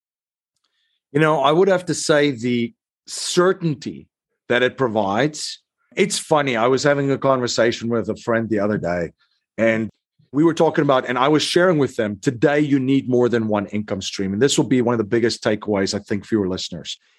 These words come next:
If you're only dependent on one income source, it's impossible to be a free person, 'cause that income source that you're relying on, the person that is in charge of that, or even if it's an investment,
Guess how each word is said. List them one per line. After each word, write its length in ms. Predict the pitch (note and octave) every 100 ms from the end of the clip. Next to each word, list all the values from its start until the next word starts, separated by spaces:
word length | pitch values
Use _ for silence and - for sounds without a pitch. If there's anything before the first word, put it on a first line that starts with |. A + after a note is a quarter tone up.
| -
If 140 | B2
you're 160 | B2 -
only 260 | C#3 D#3 F#3+
dependent 500 | D#3 - C3 B2+ A#2+
on 160 | G#2+
one 180 | F#2 F#2+
income 400 | G2+ A#2 G#2+ A2
source, 500 | G#2 - D2+ C#2 - - _ _ _ _
it's 180 | C3 C3+
impossible 640 | E3 C#3+ D#3+ F3 F#3 D#3+ D#3
to 140 | -
be 100 | B2+
a 60 | A#2+
free 260 | - B2
person, 560 | G#2+ A2+ G#2+ - - D#2 _ _ - - _ _ _ -
'cause 220 | D3 A2+
that 260 | C#3+ D3 D#3+
income 340 | F#3 F#3 F3+
source 460 | E3+ D#3 C3+ A#2+ - _
that 340 | G#2 A#2 A2
you're 140 | B2 A#2
relying 400 | G#2+ A#2+ C#3+ C3+
on, 300 | G2 G2+ F#2+
the 80 | G#2+
person 600 | - C#3+ D3+ - B2 A2+
that 220 | A2 G#2+ _ _
is 120 | A#2
in 140 | A2+ A2+
charge 420 | F#3 G#3 G#3 A#2
of 80 | G2
that, 400 | D#2 E2+ - _ _ _ _ -
or 300 | F#3+ F#3 E3
even 280 | E3 F#3 G#3+
if 140 | G3
it's 140 | E3 C#3
an 100 | A#2+
investment, 720 | G#2+ A#2 E3 F3 - F#2 G2+